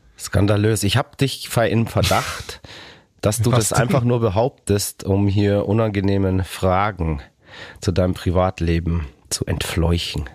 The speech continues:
Speaker 2: Nö, du, ich bin wunderbar, ähm, entspannt, allein und kann mir Schöneres nicht vorstellen.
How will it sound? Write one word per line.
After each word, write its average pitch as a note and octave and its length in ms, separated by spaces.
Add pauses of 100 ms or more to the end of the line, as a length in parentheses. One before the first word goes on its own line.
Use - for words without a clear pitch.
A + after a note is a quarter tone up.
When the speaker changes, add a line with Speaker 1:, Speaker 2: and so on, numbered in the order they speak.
(220)
Speaker 2:
Nö, D#3+ 440
du, D3 360
ich C#3 200
bin D#3+ 440
wunderbar, D3 1500
ähm, C3 520 (400)
entspannt, C#3 640
allein C#3+ 680 (800)
und - 380
kann D3+ 300
mir C#3+ 180 (160)
Schöneres D3+ 640
nicht C3+ 260
vorstellen. A2+ 800